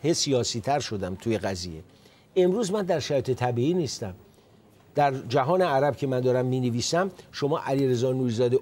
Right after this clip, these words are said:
اپوزیسیون رو دیگه نمی‌بینید. یا در تلویزیون‌های عربی که من می‌رم، من تحلیلگر می‌شم. ولی خطاب که با مردم خودم دارم، من از مصیبتی رنج می‌برم. کشور من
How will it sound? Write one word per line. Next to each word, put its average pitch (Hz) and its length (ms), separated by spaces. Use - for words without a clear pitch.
اپوزیسیون 135 720
رو 170 80
دیگه 131 220
نمی‌بینید. 143 540
یا 135 120
در 135 160
تلویزیون‌های 123 640
عربی 113 380
که 120 120
من 113 120
می‌رم، 131 200
من 170 80
تحلیلگر 143 640
می‌شم. 127 320
ولی 156 140
خطاب 175 540
که 196 100
با 180 120
مردم 127 500
خودم 113 400
دارم، 120 360
من 139 220
از 131 180
مصیبتی 127 680
رنج 139 360
می‌برم. 139 400
کشور 123 560
من 143 260